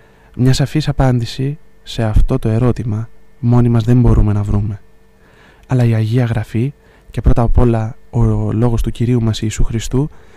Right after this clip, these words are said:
μας αποκαλύπτουν αυτό το μυστικό. Μας το αποκαλύπτουν επίσης το απολυτίκιο και το κοντάκιο της μεγάλης αυτής γιορτής,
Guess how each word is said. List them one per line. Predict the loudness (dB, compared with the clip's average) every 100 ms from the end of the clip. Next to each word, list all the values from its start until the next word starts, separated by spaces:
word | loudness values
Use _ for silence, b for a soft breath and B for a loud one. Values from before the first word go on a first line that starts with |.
| B
μας | -4 -2
αποκαλύπτουν | -2 -2 -2 0 -2 -2 -8
αυτό | -2 0
το | 0
μυστικό. | -2 -4 -8 -6 -6 -10 _ _ _ _ b b b b
Μας | -2
το | 0
αποκαλύπτουν | 0 -2 -2 -4 0 0 0 -6 -12
επίσης | -10 -2 -2 -2 -8 -10 -14 -4
το |
απολυτίκιο | 0 2 0 -2 -4 -2 -4 -6 B B -8
και | -4
το | 0
κοντάκιο | 0 0 -2 -2 -4
της | -2 0
μεγάλης | 0 0 -2 -4
αυτής | -4 -4
γιορτής, | -2 -2 0 -2 -2